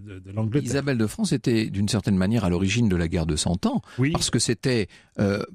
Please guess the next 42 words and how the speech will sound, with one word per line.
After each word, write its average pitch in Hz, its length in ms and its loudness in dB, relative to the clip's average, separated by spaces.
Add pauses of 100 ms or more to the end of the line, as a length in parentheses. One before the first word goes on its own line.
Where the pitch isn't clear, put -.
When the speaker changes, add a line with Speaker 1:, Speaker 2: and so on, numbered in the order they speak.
(100)
Speaker 2:
pour 107 160 0
faire 120 180 -2
valoir 113 480 0
ses - 320 0
droits 101 340 0
de 87 120 -2
succession 120 840 -2
à 101 60 -2
la 92 100 0
couronne 92 360 -2
de 80 80 0
France 214 460 0
que - 120 -2
le 104 120 0
roi 92 240 -2
Édouard, 143 300 0
Édouard 82 240 -2
trois, 226 300 -2 (260)
s'est - 180 -2
lancé 90 380 0
dans, 90 400 -2
dans 90 280 0
la 90 80 -2
Speaker 1:
Oui, 165 60 -4
Speaker 2:
cavalcade 104 480 0
Speaker 1:
oui, 139 40 -4
Speaker 2:
que 110 100 0
l'on 113 80 2
Speaker 1:
oui, 254 60 2
Speaker 2:
sait, 220 260 0
Speaker 1:
oui, - 80 2
Speaker 2:
hein. 143 80 2
Speaker 1:
oui. 160 140 -2 (180)
Alors, 156 300 0
évidemment, 180 480 2
c'était 160 260 0
à 156 40 2
la 151 140 2
fois 147 340 0
des 120 160 0
moments 139 420 2
décisifs 139 760 0